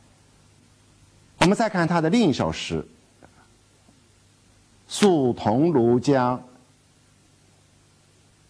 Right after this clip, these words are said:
寄广陵旧游。”这首诗的前四句，呃，是这样写的：“山明听猿愁，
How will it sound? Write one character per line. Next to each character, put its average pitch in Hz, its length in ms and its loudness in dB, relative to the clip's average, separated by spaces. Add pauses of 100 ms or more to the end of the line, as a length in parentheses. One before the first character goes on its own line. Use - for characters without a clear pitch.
(920)
寄 147 360 2
广 85 360 -2
陵 87 280 0
旧 127 300 0
游。” 76 340 -4 (2750)
这 226 100 4
首 143 180 0
诗 147 240 -2
的 110 440 2
前 117 340 0
四 190 300 0
句， 120 360 0 (760)
呃， 80 420 -2
是 87 380 -2
这 147 180 0
样 80 160 -2
写 69 240 -10
的 - 160 -16 (1700)
：“山 175 260 0
明 90 540 0
听 170 340 0
猿 117 380 0
愁， 98 520 -2